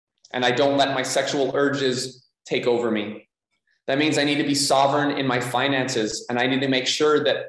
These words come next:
I'm not focusing just on numbers. I'm focusing on being a generator and a regenerative man,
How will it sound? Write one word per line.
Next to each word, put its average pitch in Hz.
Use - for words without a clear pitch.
I'm 151
not 175
focusing 151
just 131
on 123
numbers. 165
I'm 139
focusing 151
on 127
being 131
a 131
generator 123
and 123
a 123
regenerative 131
man, 113